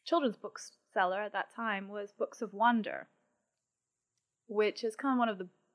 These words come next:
the most well-known children's bookstores in New York. And it is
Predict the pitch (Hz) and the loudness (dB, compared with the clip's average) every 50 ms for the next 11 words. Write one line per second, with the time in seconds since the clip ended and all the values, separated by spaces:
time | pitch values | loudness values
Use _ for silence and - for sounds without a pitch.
0 | _ _ _ _ _ _ _ - - _ _ 233 226 233 240 233 - 202 190 185 | _ _ _ _ _ _ _ -20 -20 _ _ 0 2 2 2 2 0 0 2 2
1 | 180 185 202 202 202 214 233 240 233 - - - 247 220 233 233 233 - - - | 2 2 0 -4 -6 -4 -4 -4 -4 -6 -10 -10 -8 -8 -8 -8 -10 -10 -14 -14
2 | - - - - 285 294 294 285 - - - - 262 254 262 262 269 269 269 277 | -14 -12 -6 -4 -2 -2 -2 -4 -8 -14 -10 -4 -2 0 0 0 0 -2 0 0
3 | 285 311 330 - - - _ - - - - _ _ _ - 254 262 269 - - | 0 0 0 -2 -6 -18 _ -20 -20 -20 -20 _ _ _ 2 2 4 2 2 4
4 | - 247 247 262 262 247 - | 6 6 8 6 6 2 -4